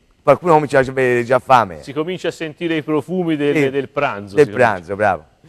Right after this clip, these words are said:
Speaker 2: Perfetto, qui invece siamo, siamo arrivati, siamo pronti per, eh, la
Speaker 1: Sì.
Speaker 2: pasta asciutta e quindi abbiamo
Speaker 1: Bravo.
Speaker 2: cambiato anche la zona delle, delle nostre riprese. Dove siamo?
Speaker 1: Qui siamo all'interno, cioè siamo all'arrivo che è all'interno del circolo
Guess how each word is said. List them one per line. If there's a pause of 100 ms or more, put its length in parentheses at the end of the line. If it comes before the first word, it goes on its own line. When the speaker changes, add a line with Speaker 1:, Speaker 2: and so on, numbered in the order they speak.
(240)
Speaker 2:
Perfetto,
qui
invece
siamo,
siamo
arrivati,
siamo
pronti
per,
eh,
la
Speaker 1:
Sì.
Speaker 2:
pasta
asciutta
e
quindi
abbiamo
Speaker 1:
Bravo.
Speaker 2:
cambiato
anche (220)
la
zona
delle,
delle
nostre
riprese. (240)
Dove
siamo? (400)
Speaker 1:
Qui
siamo
all'interno,
cioè
siamo
all'arrivo
che
è
all'interno
del
circolo